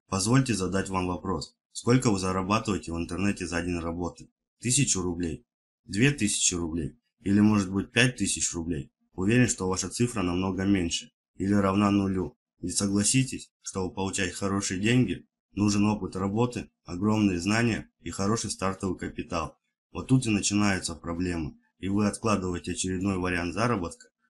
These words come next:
на полку. Прямо сейчас вы узнаете, как начать зарабатывать на полном пассиве с помощью собственного виртуального помощника. Что это за передовое ноу-хау? Виртуальный помощник —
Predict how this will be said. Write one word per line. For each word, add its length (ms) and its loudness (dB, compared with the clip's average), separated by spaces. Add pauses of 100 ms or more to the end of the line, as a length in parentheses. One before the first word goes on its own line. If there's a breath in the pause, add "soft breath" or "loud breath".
(100)
на 120 -2
полку. 560 -4 (100)
Прямо 300 0
сейчас 520 0
вы 100 0
узнаете, 640 0 (220)
как 180 -2
начать 380 2
зарабатывать 640 -2
на 140 -4
полном 360 -2
пассиве 580 -2 (180)
с 100 -20
помощью 400 0
собственного 480 -2
виртуального 560 2
помощника. 720 -2 (120)
Что 220 0
это 220 2
за 140 -8
передовое 560 0
ноу-хау? 760 0 (320)
Виртуальный 520 2
помощник — 640 0